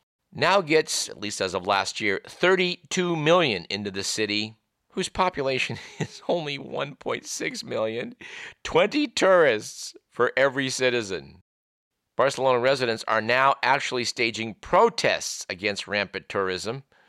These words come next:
and what it's doing to local beaches, landscapes, and rental prices. They particularly are not happy with what Airbnb has done and how at night, at this point, uh, certain districts become just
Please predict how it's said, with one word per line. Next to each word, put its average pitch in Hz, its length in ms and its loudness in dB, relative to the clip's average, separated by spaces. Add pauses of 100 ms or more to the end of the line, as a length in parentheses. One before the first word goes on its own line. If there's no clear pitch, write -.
(280)
and 92 100 -6
what 104 140 -2
it's 95 100 -8
doing 101 220 -6
to 92 80 -4
local 90 320 -4
beaches, 90 420 -8
landscapes, 90 580 -6
and 85 140 -10
rental 92 220 -4
prices. 87 600 -8 (420)
They 110 100 -6
particularly 156 480 0
are 123 80 4
not 123 200 4
happy 117 380 0
with 104 220 -2
what 101 260 0
Airbnb 104 960 -2 (160)
has 78 240 -12
done 67 500 -10 (260)
and 80 300 -14
how 95 440 2 (200)
at 92 180 -6
night, 113 360 0 (280)
at - 120 -20
this 92 160 -6
point, 110 360 -4 (380)
uh, 95 300 -2 (100)
certain - 460 -8 (100)
districts 127 400 -2
become 123 480 -2
just 131 220 -6